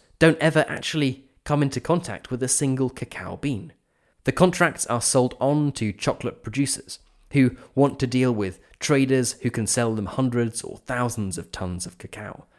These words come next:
rather than a few tons at a time. And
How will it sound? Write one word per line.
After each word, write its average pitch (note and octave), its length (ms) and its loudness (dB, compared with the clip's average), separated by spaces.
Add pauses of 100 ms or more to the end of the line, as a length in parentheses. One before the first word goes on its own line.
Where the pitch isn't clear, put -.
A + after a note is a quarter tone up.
(220)
rather F#2+ 380 0 (180)
than G#2 120 0
a F#2+ 40 0
few F#2 220 -4
tons E2 380 -8
at - 100 -8
a E2+ 60 -6
time. G2 340 -6 (1200)
And C#3 340 2